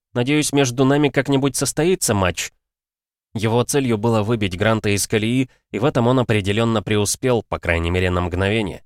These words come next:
Логан моргнул, ошеломленно уставившись на предложенную руку. На его лице промелькнуло замешательство, и Рэй почти увидел, как в голове Гранта крутятся колесики, пытаясь найти лучший выход из ситуации.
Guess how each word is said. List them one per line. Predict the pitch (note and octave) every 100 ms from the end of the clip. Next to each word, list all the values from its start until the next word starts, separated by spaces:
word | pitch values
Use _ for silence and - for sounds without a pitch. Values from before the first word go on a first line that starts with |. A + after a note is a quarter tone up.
| _ _ _ _
Логан | G#2+ A2+ A2
моргнул, | G2+ G2+ F#2+ F#2 B2+ B2+ A2
ошеломленно | F#2 - F#2 F2+ G2+ G2+ G2
уставившись | F2+ - G2 F#2 G2 F#2
на | F#2
предложенную | E2 D#2 E2+ D#2+ F2 E2 F2
руку. | F2 - - - _ _ _ _ -
На |
его | A#2 C3
лице | D3 B2 E3+
промелькнуло | C3+ A2+ G#2+ A#2+ B2+ A#2
замешательство, | G#2 G2+ - C3+ G#2+ F2+ F#2+ F#2
и |
Рэй | F#2 A#2
почти | A2 F#2+ - G#2+
увидел, | G2 A#2+ G#2+ F#2+
как | - F2
в | E2+
голове | F#2 F#2+ F#2+
Гранта | F2 G2+ G2+ F#2
крутятся | F#2+ F#2 - - F2+
колесики, | F2+ F#2 A2+ - G2+ F#2 _ _ -
пытаясь | A#2+ D3 -
найти | A#2 A2 -
лучший | A2+ G#2+ - A2
выход | F#2+ F#2+ G2+ - -
из | G#2 -
ситуации. | - F#2 G2+ F2+ - - B1+